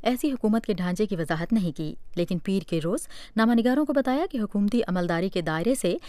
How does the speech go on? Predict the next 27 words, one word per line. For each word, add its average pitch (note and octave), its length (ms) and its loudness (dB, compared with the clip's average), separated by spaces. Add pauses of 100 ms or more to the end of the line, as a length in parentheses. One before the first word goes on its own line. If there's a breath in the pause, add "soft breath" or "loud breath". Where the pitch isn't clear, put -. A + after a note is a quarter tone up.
(160 loud breath)
کسی C4 240 0
بھی C#4+ 160 4
حلقے F#3+ 180 0
کو F3+ 100 0
الگ D#3+ 240 0
نہیں A3 220 4
رہنا D#3+ 220 0
چاہیے۔ D#3 440 -4 (500 loud breath)
امریکی C#4 320 4
وزیر D4 240 2
خارجہ C#4 240 2 (100)
جان F#3+ 180 2
کیری F#3 220 0
کی G3 100 -2
ثالثی E3+ 420 -4
میں F#3+ 140 0
ہفتے F3 300 -2
کے F3 80 -4
دن E3 180 0
طے E3 140 0
پانے E3 260 -2
والے E3 180 0
ایک D#3+ 200 -4
سمجھوتے D#3+ 460 -2
کے D#3+ 140 -4
تحت - 640 -2
متحارب A#3 440 2